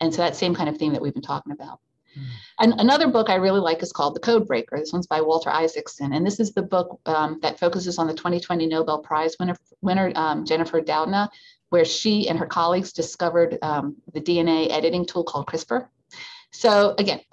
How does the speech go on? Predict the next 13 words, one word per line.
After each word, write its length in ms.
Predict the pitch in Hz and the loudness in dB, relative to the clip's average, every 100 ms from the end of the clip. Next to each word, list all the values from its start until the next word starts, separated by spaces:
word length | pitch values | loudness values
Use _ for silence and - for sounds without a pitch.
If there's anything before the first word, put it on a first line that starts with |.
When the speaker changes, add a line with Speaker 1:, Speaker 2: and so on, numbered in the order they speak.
| _ - | _ 4
Speaker 1:
awesome, 400 | 214 240 226 220 | 6 6 6 2
awesome 240 | 208 190 | 2 0
science 400 | - 180 196 180 | 0 0 2 0
on 100 | 170 | -2
the 80 | 160 | -2
gene 240 | - 180 | -2 0
editing, 380 | 175 175 160 160 - | 2 2 2 0 0
but 140 | 185 | 0
it 120 | 185 185 | 0 2
really 240 | 220 240 202 | 6 6 6
also 260 | 170 190 | 2 -2
describes 520 | 170 160 185 170 165 | -4 -4 0 0 0
how, 380 | - 165 156 147 | 0 2 2 0